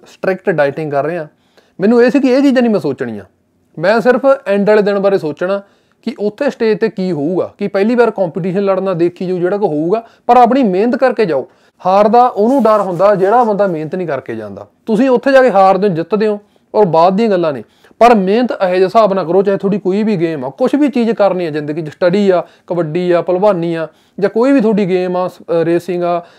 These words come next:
ਕੋਈ ਐਥਲੀਟ ਹੋ, ਪ੍ਰੋਫੈਸ਼ਨਲ ਫੁੱਟਬਾਲਰ ਹੋ, ਇਹੋ ਜਿਹੇ ਹਿਸਾਬ ਨਾਲ ਮਿਹਨਤ ਕਰੋ ਕਿ ਯਾਰ ਮੇਰੇ ਤੋਂ ਵੱਧ ਕੋਈ ਦੂਜੀ ਟੀਮ ਵਾਲਾ ਮਿਹਨਤ ਨਾ ਕਰਦਾ ਹੋਵੇ। ਜੇ ਅਗਲੇ ਨੇ ਵੱਧ ਮਿਹਨਤ ਕਰ ਲਈ, ਫਿਰ ਉਹਨੇ ਤੁਹਾਡੇ ਤੋਂ ਜਿੱਤੇ ਜਾਣਾ।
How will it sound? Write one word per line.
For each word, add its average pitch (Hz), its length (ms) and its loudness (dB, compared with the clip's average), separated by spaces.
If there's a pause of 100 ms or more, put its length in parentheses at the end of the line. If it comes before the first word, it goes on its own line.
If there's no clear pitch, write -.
(260)
ਕੋਈ 208 200 2
ਐਥਲੀਟ 175 500 0
ਹੋ, 180 100 -2
ਪ੍ਰੋਫੈਸ਼ਨਲ 170 520 -4
ਫੁੱਟਬਾਲਰ 170 520 -2
ਹੋ, 165 160 -8 (680)
ਇਹੋ 185 100 4
ਜਿਹੇ 233 120 6
ਹਿਸਾਬ 254 300 4
ਨਾਲ 240 120 0
ਮਿਹਨਤ 226 280 -2
ਕਰੋ 226 380 2 (600)
ਕਿ 208 100 0
ਯਾਰ 269 160 4
ਮੇਰੇ 208 320 6
ਤੋਂ 233 180 2
ਵੱਧ 190 320 2
ਕੋਈ 240 160 -2
ਦੂਜੀ 170 380 0
ਟੀਮ 202 180 -2
ਵਾਲਾ 202 160 2
ਮਿਹਨਤ 214 280 -2
ਨਾ 214 100 -2
ਕਰਦਾ 120 260 -6
ਹੋਵੇ। 98 160 -10 (140)
ਜੇ 214 180 2
ਅਗਲੇ 233 200 2
ਨੇ 247 60 0
ਵੱਧ 233 220 0
ਮਿਹਨਤ 226 300 -2
ਕਰ 185 280 -2
ਲਈ, 185 220 -4 (960)
ਫਿਰ 220 140 2 (120)
ਉਹਨੇ 247 260 2
ਤੁਹਾਡੇ 214 220 0
ਤੋਂ 226 80 0
ਜਿੱਤੇ 180 340 0
ਜਾਣਾ। 135 240 -4